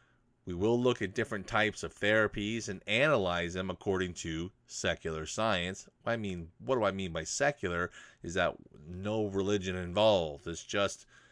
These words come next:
secular people talking and analyzing the branch itself.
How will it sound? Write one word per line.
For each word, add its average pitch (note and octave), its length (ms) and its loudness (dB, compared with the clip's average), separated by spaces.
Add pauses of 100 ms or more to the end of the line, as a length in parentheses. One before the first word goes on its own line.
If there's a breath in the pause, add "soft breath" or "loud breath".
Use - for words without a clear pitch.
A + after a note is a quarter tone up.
(380 soft breath)
secular F#2+ 560 0
people G2 480 -4
talking F#2+ 640 -2
and E2 160 -10
analyzing F2 880 -2
the E2+ 80 -8
branch F2+ 580 -2
itself. E2 600 0